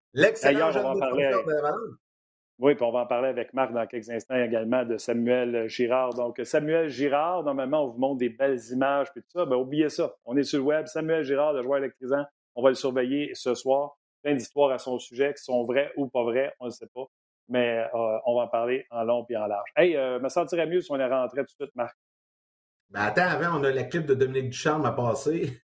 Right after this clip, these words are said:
Speaker 1: <laughs> Parce que je veux que Marc l'entende. Euh,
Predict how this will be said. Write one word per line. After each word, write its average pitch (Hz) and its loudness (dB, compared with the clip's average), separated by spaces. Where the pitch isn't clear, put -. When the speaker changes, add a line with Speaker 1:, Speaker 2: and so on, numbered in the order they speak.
Speaker 1:
<laughs> - -2
Parce 156 4
que 165 0
je 156 0
veux 175 2
que 180 -10
Marc 165 -2
l'entende. 180 0
Euh, 135 4